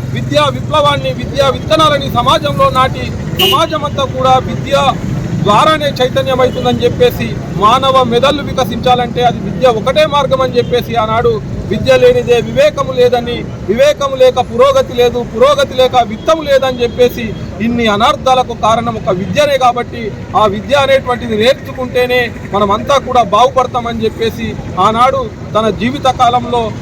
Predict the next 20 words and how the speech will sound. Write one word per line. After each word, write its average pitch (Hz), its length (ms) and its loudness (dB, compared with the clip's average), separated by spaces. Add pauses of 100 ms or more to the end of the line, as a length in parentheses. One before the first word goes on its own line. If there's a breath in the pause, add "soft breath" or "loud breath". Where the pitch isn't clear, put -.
(100)
తన 214 120 2
భార్యకు 269 460 2
మొట్టమొదటగా 240 640 0
చదువు 233 340 -2
చెప్పి 254 480 -2 (360)
ఆమెను 269 340 4
ఒక 254 140 4
మహిళా 247 340 4
ఉపాధ్యాయురాలుగా 262 880 0
నిర్మాణం 254 560 0
చేసి 254 340 2 (280)
మొత్తంగా 277 400 2
కూడా 254 260 2
తన 233 220 0
జీవిత 240 300 -6
పర్యాయం 254 540 2
అంతా 240 200 0
నలభై 226 340 0
రెండు 226 220 0
స్కూళ్లను 277 640 0